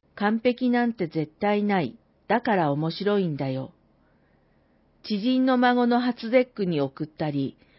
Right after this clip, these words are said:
大晦日に本郷神社へ奉納したり、喜びや感謝を得意なタコ作りで表現してきた加藤さん。三十年前に作ってあげたタコをずっと飾ってくれてる人もいるんだよ。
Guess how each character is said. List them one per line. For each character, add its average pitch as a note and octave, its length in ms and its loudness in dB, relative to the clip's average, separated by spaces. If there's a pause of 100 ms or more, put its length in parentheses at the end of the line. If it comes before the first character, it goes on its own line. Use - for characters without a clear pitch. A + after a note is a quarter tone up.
(180)
大 A3+ 260 4
晦 C4+ 280 2
日 D#3+ 140 -2
に D3+ 140 -4
本 G#3 320 0
郷 B3 220 4
神 A#3 280 0
社 D#3+ 160 2
へ C#3+ 100 0
奉 F3+ 300 0
納 G3 220 0
し - 120 -10
た F3 160 0
り、 D3 240 -2 (460)
喜 F3 80 2 (360)
び A#3+ 120 0
や A#3 160 4
感 C4 300 2
謝 F3 200 0
を D3 80 2
得 F3+ 320 -4
意 B3+ 100 0
な F#3 140 0
タ E3+ 160 -8
コ G3+ 160 -2
作 A#3 220 -8
り F3+ 100 -2
で D3+ 240 -2
表 G#3+ 380 2
現 G#3 100 -4
し - 60 -20
て E3 140 -4
き - 120 -20
た C#3 140 -6
加 G#3 160 -8
藤 E3 340 -2
さ C#3+ 140 -4
ん。 B2 160 -10 (680)
三 C4 260 2
十 C#4+ 240 0
年 C#4 300 4
前 C4 240 4
に E3+ 200 0
作 - 220 -6
っ - 40 -6
て - 180 -2
あ E3 100 0
げ E3+ 140 2
た F#3 160 -2
タ F#3 140 -2
コ D#3+ 180 -2
を C3+ 100 0
ず E3 140 -8
っ - 140 -10
と A#3 140 0
飾 A3+ 300 0
っ A#3+ 100 -6
て C4 120 -2
く B3 140 -2
れ A#3 120 6
て A#3+ 160 4
る A#3+ 100 0
人 A#3+ 220 0
も F3+ 120 2
い D#3+ 100 0
る G#3 180 4
ん G3 80 0
だ D3+ 140 -2
よ。 D3 260 -2